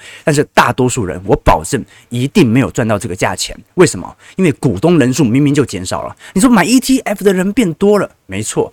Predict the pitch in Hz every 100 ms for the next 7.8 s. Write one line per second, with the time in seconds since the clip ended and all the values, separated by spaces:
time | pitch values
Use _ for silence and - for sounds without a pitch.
0 | - _ 175 180 - 147 92 - 98 139
1 | 143 92 101 - - - - - 139 190
2 | - 104 90 98 113 98 - - 101 123
3 | 139 135 - 92 107 90 - - _ _
4 | - 160 175 226 220 214 _ - 120 165
5 | 180 160 117 98 123 - _ - - 165
6 | - 143 156 180 147 - 202 - 113 90
7 | - 160 - - 151 104 90 101